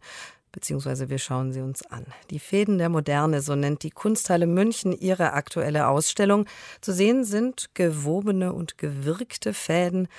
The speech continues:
Gobelins nämlich, also Wandteppiche aus der Pariser Gobelin-Manufaktur.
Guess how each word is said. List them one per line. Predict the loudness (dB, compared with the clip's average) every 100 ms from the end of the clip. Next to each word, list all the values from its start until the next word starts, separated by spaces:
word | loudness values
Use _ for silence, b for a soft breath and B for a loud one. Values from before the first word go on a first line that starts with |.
| B B B
Gobelins | 0 2 4 2 0 -2 -6
nämlich, | -6 -8 -10 -12 -10
also | -6 -4
Wandteppiche | 0 0 -2 -6 -8 -10 -6 -2
aus | 2 2 2
der | 0
Pariser | 2 0 0 0 2
Gobelin-Manufaktur. | 2 0 2 2 4 4 4 2 0 0 -2 -2 2 4